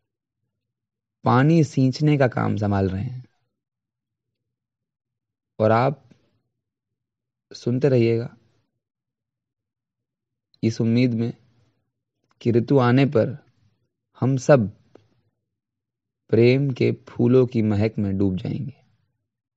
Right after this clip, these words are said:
कहने का मतलब है कि भले ही हम सब अपनी इंडिविजुअल जर्नीज में हैं, अपने-अपने अलग कॉन्टेक्स्ट में हैं, पर क्योंकि एक वक्त में जी रहे हैं, तो आपको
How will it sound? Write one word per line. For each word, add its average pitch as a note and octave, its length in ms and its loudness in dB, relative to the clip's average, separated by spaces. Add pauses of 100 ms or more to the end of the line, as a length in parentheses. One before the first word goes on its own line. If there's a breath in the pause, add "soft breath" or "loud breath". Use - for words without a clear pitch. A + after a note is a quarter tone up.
(960)
कहने A2 220 -2
का A2+ 80 -2
मतलब A2 280 -2
है A2+ 180 0
कि A#2 120 -2
भले G#2 240 2
ही B2+ 180 2
हम A2 160 0
सब A2 200 0
अपनी A2+ 300 0
इंडिविजुअल A2 400 2
जर्नीज G#2 460 2
में G#2+ 120 0
हैं, G#2+ 180 -6 (580)
अपने-अपने A#2+ 480 -2
अलग A2+ 240 -2
कॉन्टेक्स्ट A2+ 560 0
में G2+ 100 -2
हैं, G#2+ 260 -10 (480)
पर A#2 120 2
क्योंकि C#3 440 2
एक C3+ 160 0
वक्त C3+ 300 0
में B2+ 160 0
जी A#2+ 160 0
रहे A#2+ 200 0
हैं, D3+ 340 -10 (840)
तो - 60 -8 (140)
आपको A#2 760 -4